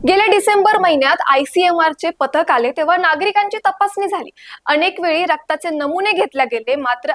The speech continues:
औषध उपचाराच्या नावावर रुग्णांना काहीच दिले नसल्याचा आरोप करत आरोग्य व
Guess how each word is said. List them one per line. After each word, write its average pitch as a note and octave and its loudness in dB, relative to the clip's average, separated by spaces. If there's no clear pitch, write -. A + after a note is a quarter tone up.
औषध D4 -2
उपचाराच्या F#4 -2
नावावर D4 -2
रुग्णांना C#4 -10
काहीच D#4+ -4
दिले F#4 -4
नसल्याचा F4+ -4
आरोप C#4 0
करत D4 -4
आरोग्य F#4+ 0
व G#4 0